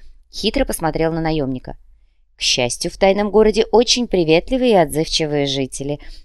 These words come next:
Прослышав о моей беде, они устремились сюда, чтобы поглазеть на результаты погрома». «И теперь твой бизнес процветает», закончил Кортес. «Я бы не стал использовать столь сильные определения»,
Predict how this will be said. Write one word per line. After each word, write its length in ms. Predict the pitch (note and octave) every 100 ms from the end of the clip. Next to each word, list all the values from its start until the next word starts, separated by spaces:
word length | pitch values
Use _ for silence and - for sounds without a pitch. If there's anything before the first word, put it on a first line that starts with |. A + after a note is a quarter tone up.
| _ -
Прослышав 500 | F#3 F#3 F#3+ - G#3+
о 60 | G3
моей 320 | F#3 F#3 F#3
беде, 340 | D3 C3 E3
они 220 | G#3 F#3
устремились 600 | D3+ - D#3 D3 D3 F3 -
сюда, 300 | E3 E3+ A3+
чтобы 260 | - D3
поглазеть 640 | - D3 D#3 D#3+ F3 B3+
на 100 | F4
результаты 500 | D#4+ G#3 F#3 A3 A#3
погрома». 600 | B3+ B3+ A#3 E3 A2+ G#2 - - _ _ _ _ _ _ -
«И 120 | F3
теперь 340 | - F#3 F#3 F3+
твой 240 | D3 D3
бизнес 480 | C#3 E3+ A#3 B3 -
процветает», 840 | F3+ - C3 - G2+ G2 G#2+ - - - -
закончил 520 | C3 C#3 C3+ C3 C#3
Кортес. 460 | C#3 C3+ C3 - - _ _ _ _ _ _ _ _
«Я 180 | - C#4
бы 120 | F3+
не 100 | C#3+
стал 320 | - B3 D4+
использовать 520 | C#4+ - A3 G3 F3
столь 220 | E3 - E3
сильные 640 | - - B3+ E3+ B2+ B2
определения», 720 | - - C#3 B2+ F#2 E2 -